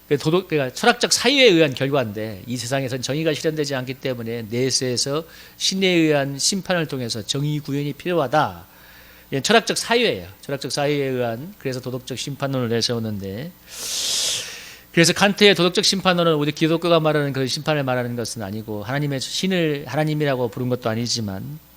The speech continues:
철학적 사유의 결과적인 것은 맞지만, 그러나 이 세상에서 정의가 달성되지 않기 때문에 내세에서 심판에 의해,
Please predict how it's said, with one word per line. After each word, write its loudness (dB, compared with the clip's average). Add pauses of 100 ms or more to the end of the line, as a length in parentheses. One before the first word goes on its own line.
(160)
철학적 2
사유의 4
결과적인 0
것은 -4
맞지만, -4 (760)
그러나 2
이 -2
세상에서 2
정의가 0
달성되지 -2
않기 -4
때문에 -6 (260)
내세에서 0 (960)
심판에 2
의해, 2